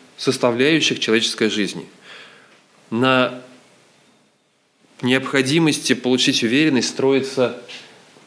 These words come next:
э, строится реклама, которую мы видим. Курсы современные по воспитанию детей, какие-то правила,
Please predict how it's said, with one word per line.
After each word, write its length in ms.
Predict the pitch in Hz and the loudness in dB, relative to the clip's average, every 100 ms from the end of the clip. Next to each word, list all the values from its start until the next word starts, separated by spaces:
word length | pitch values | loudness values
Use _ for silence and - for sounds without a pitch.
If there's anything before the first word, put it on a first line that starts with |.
| - | -16
э, 840 | 127 120 117 117 117 117 113 110 110 | -4 2 4 4 4 4 4 2 0
строится 420 | - 151 165 165 147 | -2 0 0 2 0
реклама, 460 | 135 127 123 110 | 2 2 2 2
которую 320 | 104 98 98 | 0 0 0
мы 80 | 92 | -2
видим. 260 | 87 87 80 - - - - - - - - _ _ _ _ _ _ _ _ _ - | -4 -6 -12 -18 -20 -18 -16 -18 -20 -20 -20 _ _ _ _ _ _ _ _ _ -8
Курсы 840 | 151 160 151 - 143 139 139 135 | 0 2 2 2 2 4 4 2
современные 1040 | 123 - - 135 131 135 143 135 135 135 127 | 0 -6 -4 0 2 4 4 4 4 2 2
по 160 | 127 | 0
воспитанию 680 | 127 127 131 135 135 131 131 | 0 0 -2 2 2 2 2
детей, 480 | 127 127 - 123 117 | 2 0 0 0 2
какие-то 380 | 110 - 107 104 | -2 -2 -2 -2
правила, 760 | 117 117 117 113 113 110 107 | 0 2 2 2 2 2 0